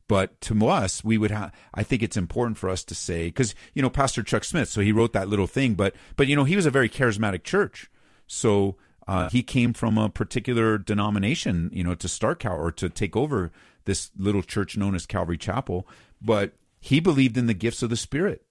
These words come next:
And so it'd be important for people to know, if you come to our church, we believe in all the gifts of the Holy Spirit. Um, and so there is value in doctrinal statements. There is value in coming together and defining how we interpret the Bible.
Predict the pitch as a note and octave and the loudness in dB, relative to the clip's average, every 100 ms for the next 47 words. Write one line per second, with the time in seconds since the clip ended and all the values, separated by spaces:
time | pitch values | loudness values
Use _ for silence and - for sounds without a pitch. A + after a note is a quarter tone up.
0 | - F2+ F2+ A2 G#2 G2 A#2 B2 - A#3+ | -8 -6 -2 0 0 2 0 0 0 0
1 | A3 B2 C3 C3 C#3+ D#3 A3 C3+ F2+ - | 0 -4 -4 -2 0 0 0 0 -4 -2
2 | G#2+ C3+ B2+ - G#3 C#3+ - - - G2+ | 0 0 0 0 -2 -2 -10 -16 0 2
3 | D#3+ F#3 D3 G#2+ A#2+ G#2 F2+ G#2+ A2+ F#2 | 4 2 2 2 2 0 0 -2 -2 -2
4 | F2+ G2+ F#2 G2+ A2+ - E3+ F#3+ - _ | -4 -2 0 0 -2 -4 -4 -4 -8 _
5 | - _ - F2 F2+ F#2 G#2+ - A#2+ C3 | -20 _ -6 -2 0 0 0 2 4 4
6 | E3 C3+ G#2 A2 C3+ C3 F2 D2 D2+ _ | 2 0 -2 2 2 2 0 -4 -8 _
7 | _ _ - G#2+ A#2 A2+ A2 A2+ A2 F#2 | _ _ 0 2 4 4 2 2 -2 -2
8 | F2 - G#2 - D#2+ E2+ - - _ _ | -2 -2 -2 -2 -6 -8 -10 -18 _ _
9 | F2+ A2 G#2 F2 G2+ A2+ G#2 E2+ E2+ - | 0 2 2 0 2 2 2 0 -2 0
10 | G2+ G2 F2 F2+ F#2 F2 D#2+ D#2+ - _ | 0 2 0 -2 0 0 0 -4 -8 _
11 | _ _ G#2 - - - A2+ B2 G#2+ E2 | _ _ -4 -4 -6 -2 2 4 2 2
12 | E2 - _ _ - - C3 C#3+ A2+ F2+ | -2 -6 _ _ -8 -2 2 2 2 0
13 | - F#2 E2 - D#2 D2 D2+ D#2 D#2+ | -2 -4 -4 -6 -6 -6 -4 -4 -6